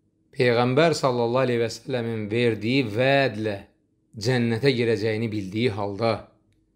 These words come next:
üst başının açılması ilə iffətinə zərrə qədər də olsa kölgə düşə biləcəyini özünə dərd edir.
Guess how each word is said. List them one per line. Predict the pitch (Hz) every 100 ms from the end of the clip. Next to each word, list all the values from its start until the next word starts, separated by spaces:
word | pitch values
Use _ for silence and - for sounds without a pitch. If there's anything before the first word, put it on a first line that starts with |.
| _ _ _ _ _ 175
üst | 175 -
başının | 143 131 - 143 147
açılması | 127 - 127 123 117 165
ilə | 143 135
iffətinə | 147 - - 139 143 156 127
zərrə | 101 131 120 139 151
qədər | 131 123 143 127
də | 131
olsa | 143 120 - 120 -
kölgə | - 143 127 120 147
düşə | 120 - 147
biləcəyini | 135 131 113 127 131 151
özünə | 143 117 135 147 110 104
dərd | 151 156 120 113
edir. | 101